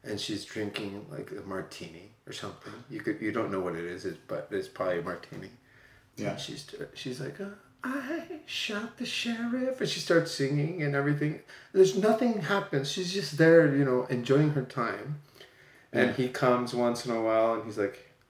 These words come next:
Speaker 1: and then he's improvising too. But you could, you just kind of felt her so much, and you ended up kind of going, "Wow," and it's great. And it was just, she was just working on place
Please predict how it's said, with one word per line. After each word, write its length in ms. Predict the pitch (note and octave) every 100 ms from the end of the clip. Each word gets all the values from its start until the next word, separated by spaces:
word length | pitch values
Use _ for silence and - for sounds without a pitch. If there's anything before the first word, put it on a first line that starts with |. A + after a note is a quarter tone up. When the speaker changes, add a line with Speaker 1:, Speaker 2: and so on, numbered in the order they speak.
| _ _ _
Speaker 1:
and 140 | - B2
then 160 | A#2+
he's 240 | B2 C#3+ D3
improvising 680 | B2 B2 A2+ G#2+ G2+ G2 -
too. 300 | - F#2+ D2+ - - - - _ _
But 240 | C3+ -
you 140 | C#3 D3
could, 300 | D3 C#3+ - - -
you 180 | C3
just 380 | D3 D#3+ C#3+ -
kind 260 | - C#3+ C3+
of 120 | B2
felt 460 | - B2 B2+ - - - _ _ _ _
her 300 | - A#2+ C#3 D#3
so 260 | - B2
much, 540 | A#2+ G#2 D3 - - - - - _ -
and 140 | A#2+
you 120 | D3
ended 240 | C#3+ C#3+ C3+
up 180 | B2+ -
kind 260 | C3+ A#2+
of 100 | G#2+
going, 400 | G#2 G#2 F#2+ G2
"Wow," 680 | - - D3 D3 D3 C3+ B2
and 220 | A2+ A2+
it's 220 | A2 G#2 -
great. 380 | C3+ C#3 C#3+
And 100 | C#3
it 40 | C#3+
was 240 | C#3+ C#3+
just, 400 | - F3 - - - - - - _ _ _
she 220 | - E3 D#3
was 380 | D3+ D3 C3+
just 300 | - D3+ D3
working 440 | B2 C3 - B2 G#2+
on 220 | A2 G#2
place 560 | - C3 B2 - -